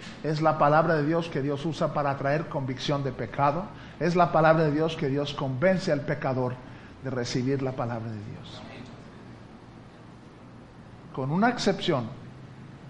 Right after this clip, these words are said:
Dice la Biblia que una hermana, esposa, a veces puede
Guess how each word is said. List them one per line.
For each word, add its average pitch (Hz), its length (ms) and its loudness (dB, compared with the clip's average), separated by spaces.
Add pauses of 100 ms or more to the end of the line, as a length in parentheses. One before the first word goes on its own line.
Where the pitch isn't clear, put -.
(1160)
Dice 247 300 2
la 240 140 6
Biblia 165 340 2
que 143 220 -2
una 156 460 0 (200)
hermana, 127 600 0 (800)
esposa, 156 580 -4 (2250)
a 113 120 -6
veces 185 360 4
puede 170 540 4